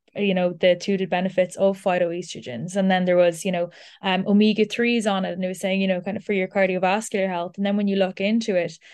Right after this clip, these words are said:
um, you know, the quantity, I think it was, like, you know, like, two hundred and forty milligrams a day, you know, kind of total of, of, um, you know, kind of your E P A and your D H A. And I was like, "That's crap," <laughs> you know?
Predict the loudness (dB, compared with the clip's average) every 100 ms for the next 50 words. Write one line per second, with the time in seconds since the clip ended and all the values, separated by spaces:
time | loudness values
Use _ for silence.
0 | -20 _ -4 -2 0 0 0 0 0 -2
1 | -2 -2 -2 -4 -4 -4 -4 -2 -4 -6
2 | -4 -2 -2 -4 -6 -10 -8 -8 -6 -2
3 | 0 2 0 -2 -4 -2 0 2 2 0
4 | -2 -2 -4 -6 -6 -10 -6 -2 2 2
5 | 0 -6 -14 -20 -20 -14 0 2 2 0
6 | -2 -4 -4 0 2 4 4 2 -2 -4
7 | -2 -2 -6 -6 -2 -2 -4 -6 -4 -4
8 | -8 -8 -2 0 0 -2 -2 -2 -2 -2
9 | 0 0 0 -4 -6 -2 -2 -2 -4 0
10 | 0 0 -4 -4 -6 -6 -6 -2 -2 -4
11 | -4 2 2 6 6 6